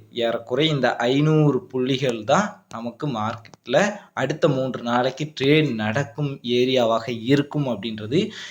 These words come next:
என்னுடைய எக்ஸ்பெக்டேஷனாக இருக்கு. சரிங்களா?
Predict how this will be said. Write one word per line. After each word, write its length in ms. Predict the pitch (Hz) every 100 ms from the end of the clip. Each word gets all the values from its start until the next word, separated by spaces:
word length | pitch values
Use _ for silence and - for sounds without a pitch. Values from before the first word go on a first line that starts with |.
| -
என்னுடைய 560 | 180 190 196 196 160 156 135
எக்ஸ்பெக்டேஷனாக 840 | - - - 131 117 113 113 113
இருக்கு. 600 | 107 107 107 113 110 104 - -
சரிங்களா? 400 | 120 120 127 175